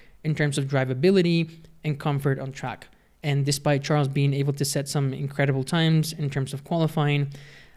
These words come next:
as the trend was already starting to show a bit more for Ferrari,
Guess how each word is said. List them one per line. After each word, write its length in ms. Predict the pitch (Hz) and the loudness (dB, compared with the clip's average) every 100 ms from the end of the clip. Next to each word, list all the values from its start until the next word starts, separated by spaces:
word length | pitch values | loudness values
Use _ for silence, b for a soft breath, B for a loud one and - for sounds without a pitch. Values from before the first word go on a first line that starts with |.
| - | -2
as 160 | 151 | 0
the 60 | 151 | 2
trend 540 | 143 - 190 196 185 | 0 2 4 6 4
was 240 | 160 160 - | 4 2 2
already 300 | 156 151 151 | 2 4 2
starting 320 | - 143 139 | 2 2 2
to 100 | 139 | 0
show 480 | - 175 175 170 160 - | 0 4 6 6 4 -2
a 80 | |
bit 220 | 143 151 143 | 0 2 2
more 240 | 147 147 | 2 2
for 160 | 143 139 | 0 -2
Ferrari, 520 | 143 151 151 147 | 0 2 4 4